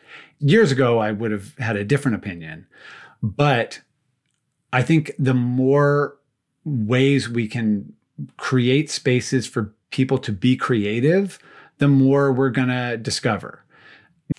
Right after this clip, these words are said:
Where I sit, my role is not to make the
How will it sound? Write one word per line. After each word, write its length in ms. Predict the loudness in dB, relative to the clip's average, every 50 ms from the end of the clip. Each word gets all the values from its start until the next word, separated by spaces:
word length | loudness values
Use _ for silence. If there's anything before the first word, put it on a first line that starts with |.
| _ _ _ _
Where 360 | 0 2 4 4 2 2 0 2
I 180 | 2 4 4 4
sit, 540 | 2 2 2 2 4 4 2 0 -4 _ _ _ _ _ _ _ _ _ _ _ _ _
my 440 | -4 0 2 4 4 4 4 4 4
role 340 | 4 4 4 4 4 4 2
is 140 | 2 0 0
not 440 | 0 2 2 2 2 0 0 -4 -4
to 120 | -2 0
make 520 | 0 0 0 0 0 -2 -2 -6 -10 -20 _ _ _
the 540 | -12 -8 -4 -2 -2 -2 -2 -2 -4 -8